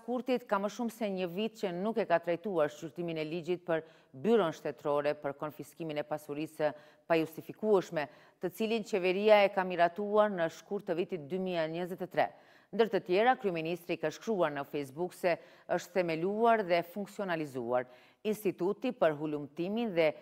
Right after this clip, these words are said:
Dokumentimin e Krimeve të Kryera gjatë Luftës në Kosovë, e në janar të këtij viti u bë edhe dorëzim pranimi i dokumenteve të para në këtë institut.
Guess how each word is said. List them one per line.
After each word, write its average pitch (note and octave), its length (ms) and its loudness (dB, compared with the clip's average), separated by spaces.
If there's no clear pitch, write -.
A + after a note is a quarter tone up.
Dokumentimin G3+ 800 0
e E3+ 80 -4
Krimeve G3 400 -2
të E3+ 160 -4
Kryera F#3 400 2
gjatë D#3+ 240 0
Luftës F3 320 -6
në D#3+ 140 -8
Kosovë, D3+ 420 -2
e G#3 80 2
në G3 220 2
janar D#3 340 2
të E3 140 -4
këtij C#3 260 -6
viti F#3+ 320 -6
u E3+ 80 0
bë E3 300 2
edhe D#3 180 0
dorëzim D3 400 -6
pranimi F3+ 480 -4
i D3+ 80 -8
dokumenteve F3+ 640 -2
të F3+ 240 -6
para D3+ 320 2
në C3+ 320 -8
këtë D#3 220 -6
institut. C3+ 500 -10